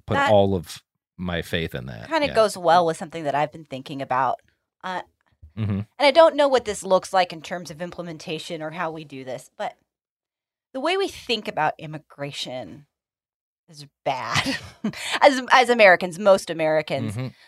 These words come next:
Speaker 2: Like, obviously, it's tricky. You can't have everybody come as much as you want to, you know, i-, like, I mean, maybe you can. Maybe I'm missing the data there, but, like, i-, i-,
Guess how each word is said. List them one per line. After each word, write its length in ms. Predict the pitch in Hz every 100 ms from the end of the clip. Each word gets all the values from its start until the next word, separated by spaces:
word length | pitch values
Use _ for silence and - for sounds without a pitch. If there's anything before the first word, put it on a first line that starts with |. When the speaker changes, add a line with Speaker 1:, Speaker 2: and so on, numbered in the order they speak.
| -
Speaker 2:
Like, 160 | 202 -
obviously, 1000 | 208 220 262 247 233 220 202 185 170 165 _ _ _ _ -
it's 160 | 220 -
tricky. 420 | - - - - -
You 140 | 202
can't 300 | - 247 -
have 580 | - 220 202 190 170 151 _ _ _ _ _ 226
everybody 560 | 254 254 254 233 208
come 400 | - - - 160 _ _ _ _ _ _ _ _ -
as 140 | 175
much 200 | 233 233
as 120 | 240 214
you 100 | 196
want 600 | 202 196 196 - - _ -
to, 500 | - 180 170 151 139 -
you 180 | - 190
know, 240 | 156 151 151
i-, 180 | 98 - 127
like, 380 | 151 160 - - -
I 60 |
mean, 220 | 220 233
maybe 220 | 156 151 247
you 140 | 165
can. 280 | 151 143 170
Maybe 240 | 175 185
I'm 160 | 165 165
missing 300 | 180 - 165
the 80 | 151
data 320 | 175 175 165
there, 260 | 151 151
but, 280 | 170 170 156 -
like, 360 | 175 147 - - - - - -
i-, 120 | -
i-, 120 | 120